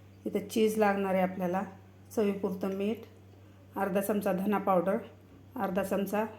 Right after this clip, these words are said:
लाल मिरची पावडर, गरम मसाला पाव चमचा, पाव चमचा हळद, थोडीशी कोथिंबीर कापून, पाव चमचा चाट मसाला, कांदा घेतलेला आहे मी थोडासा कापून, टोमॅटो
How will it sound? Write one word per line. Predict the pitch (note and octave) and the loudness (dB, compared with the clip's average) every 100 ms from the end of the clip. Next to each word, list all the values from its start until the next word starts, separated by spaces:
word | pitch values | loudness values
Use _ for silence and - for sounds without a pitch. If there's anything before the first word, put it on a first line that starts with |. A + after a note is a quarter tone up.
| - | -8
लाल | G3 G3 F#3+ | 2 2 4
मिरची | G#3 G3+ - | 0 0 -2
पावडर, | G3+ F#3 F#3+ B3 - - - - - - - - - F#3+ | 2 2 2 -2 -8 -20 -20 -20 -20 -20 -20 -16 -6 0
गरम | G3 G3+ | 2 2
मसाला | G3 G3+ G#3 | 0 0 0
पाव | G3 G3 F#3+ | 4 4 4
चमचा, | G3 G#3 G3 G#3 | 0 -2 -2 -4
पाव | G#3 - - G3 | -6 -8 -2 -2
चमचा | F#3+ G#3+ G3 F#3 | 0 -2 -2 -2
हळद, | F#3+ F#3+ G#3 - - | 0 0 0 -4 -14
थोडीशी | - G3 - - | -6 -6 -4 -6
कोथिंबीर | - G3+ A3 F#3 F#3 | -4 -4 -2 -2 0
कापून, | F#3+ F#3 - G3+ A#3+ - - - - - | 0 0 0 -6 -6 -10 -20 -20 -16 -2
पाव | F#3+ F#3+ | 0 2
चमचा | G3+ F#3 F#3+ | 0 0 -2
चाट | F#3+ - G3 F#3 G#3 | -4 -2 0 0 -4
मसाला, | G3 G#3+ F#3 G3+ - - - - - - | -4 -2 0 -2 -4 -14 -20 -20 -20 -10
कांदा | G#3+ G3 F#3+ | -4 -2 0
घेतलेला | F#3+ G3 F#3 F3+ | -2 0 0 2
आहे | F#3 | 0
मी | F#3 | 0
थोडासा | F#3 F#3 G3+ | -2 -4 -4
कापून, | G3 F#3 - G3+ B3 - - - - - | -2 -2 -2 -6 -6 -12 -20 -20 -16 -2
टोमॅटो | A3 G3+ F#3+ F#3 G3 | 2 2 0 -2 -4